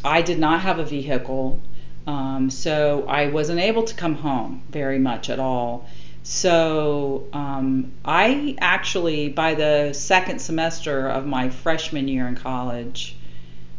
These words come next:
and definitely that first semester of the sophomore year, I think that was the,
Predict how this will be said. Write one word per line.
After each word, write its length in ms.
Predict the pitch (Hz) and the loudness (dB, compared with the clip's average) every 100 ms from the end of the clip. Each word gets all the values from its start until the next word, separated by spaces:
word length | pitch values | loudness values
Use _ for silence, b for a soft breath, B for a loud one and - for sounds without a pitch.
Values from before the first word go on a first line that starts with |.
| - - | -4 -2
and 320 | 165 156 135 | 0 2 2
definitely 760 | 202 220 226 226 180 175 165 151 | 6 6 6 0 0 -2 0 2
that 300 | 156 - - | 2 0 -4
first 380 | - 180 180 | 0 0 2
semester 480 | 180 160 151 - 151 | 0 0 0 -2 -2
of 280 | - 151 151 | 0 -2 -2
the 60 | 143 | -4
sophomore 680 | - 151 143 - 139 127 120 | -2 0 0 0 -4 -2 -2
year, 240 | 120 120 | -4 -2
I 80 | 131 | -4
think 300 | 170 165 - | -2 -2 2
that 300 | 151 156 - | 2 2 0
was 200 | 135 127 | -2 -4
the, 360 | 143 131 127 | -4 -2 -2